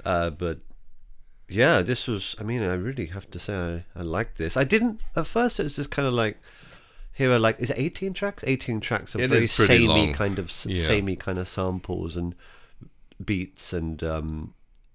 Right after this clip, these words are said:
Speaker 1: the same kind of flow in his rapping.
Speaker 2: Totally.
Speaker 1: But the more you listen to it, the deeper it gets, I find, the better it gets. So
Speaker 2: Yeah.
Speaker 1: I have to, like, at this point, I really, really like it, basically.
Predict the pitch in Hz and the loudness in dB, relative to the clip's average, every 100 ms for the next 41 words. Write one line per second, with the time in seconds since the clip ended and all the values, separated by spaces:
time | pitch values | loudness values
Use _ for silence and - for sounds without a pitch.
0 | _ _ _ 104 101 - 95 92 92 85 | _ _ _ -4 -4 0 0 0 -2 -4
1 | - - 92 90 92 90 87 80 85 78 | -6 -4 0 2 2 2 -2 -4 -6 -8
2 | - 87 87 - - 135 170 - - 107 | -12 -4 -4 -4 -6 -6 -8 -10 -4 0
3 | 87 82 76 95 92 92 - - - - | 0 0 0 2 2 2 -4 -14 -14 -6
4 | 101 113 135 120 107 113 104 90 76 71 | 0 2 4 2 0 -2 -4 -4 -4 -6
5 | - - - 82 98 92 - 82 - 82 | -6 -8 -8 -6 -4 -4 -4 -6 -6 -8
6 | - 87 85 - 85 82 - 87 78 76 | -8 -10 -8 -8 -8 -8 -2 -2 -2 -6
7 | 78 82 - - 80 - 95 85 87 - | -8 -12 -12 -10 -2 2 2 2 -2 -8
8 | - - - - - - - - - - | -14 -16 -16 -16 -16 -14 -16 -16 -20 -20
9 | - - 85 - - - 110 - - - | -12 -8 -6 -8 -14 -8 -8 -8 -12 -4
10 | 98 90 95 - - 95 85 80 82 82 | -4 -2 -2 -2 -2 -2 0 -4 -2 -2
11 | 76 73 78 - 82 82 76 71 78 - | -4 -6 -8 -8 -6 -4 -4 -6 -8 -10
12 | - - - - - - - - - - | -12 -14 -18 -20 -16 -14 -12 -12 -16 -14
13 | - | -16